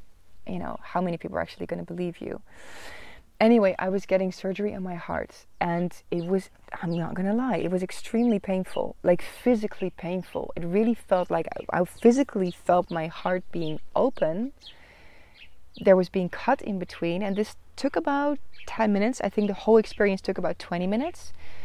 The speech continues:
And then at one point they were gone, or at one point they were finished, and they kind of looked over to see if I was okay. And I was still on this table, still in so much pain.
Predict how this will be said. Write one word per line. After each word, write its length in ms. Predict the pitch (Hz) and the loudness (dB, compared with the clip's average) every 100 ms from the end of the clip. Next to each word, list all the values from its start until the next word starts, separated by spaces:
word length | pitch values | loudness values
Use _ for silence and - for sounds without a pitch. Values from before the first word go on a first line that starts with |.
| - - - | -4 -8 -6
And 100 | - | 2
then 80 | 202 | 6
at 100 | 196 | 6
one 200 | 202 233 | 6 6
point 320 | - 214 196 | 4 2 2
they 100 | 190 | 2
were 120 | 185 175 | 2 0
gone, 500 | - 156 160 240 - | 0 -2 0 0 2
or 120 | 202 | 2
at 120 | - | 4
one 200 | 202 202 | 6 6
point 140 | 196 | 4
they 60 | 185 | 2
were 80 | 165 | 0
finished, 480 | - 185 269 - - | 2 2 2 -2 -4
and 140 | 185 | 0
they 160 | 180 165 - - | 0 0 -8 -10
kind 240 | - 190 190 | -4 0 2
of 140 | 170 | 2
looked 380 | 165 175 233 - - | 4 6 6 2 2
over 320 | 190 220 269 | 4 4 0
to 100 | 214 | -2
see 240 | - 190 | -4 -2
if 60 | 185 - | -2 -2
I 140 | 165 | 0
was 260 | 165 160 - | 0 -2 -2
okay. 680 | - 165 - - 160 214 330 - - - - - | -6 -6 -6 -2 0 0 -4 -8 -6 -6 -4 -4
And 100 | 175 | 0
I 40 | |
was 120 | 185 180 | 0 0
still 200 | 185 170 | 0 2
on 100 | 165 | 2
this 160 | 160 | 4
table, 560 | - 160 156 165 247 - | 4 4 2 0 0 2
still 420 | - - 202 196 | 4 6 6 4
in 160 | - 165 | 2 -2
so 260 | - - 175 | 0 4 4
much 220 | 151 - | 2 0
pain. 400 | 151 156 233 | -2 0 4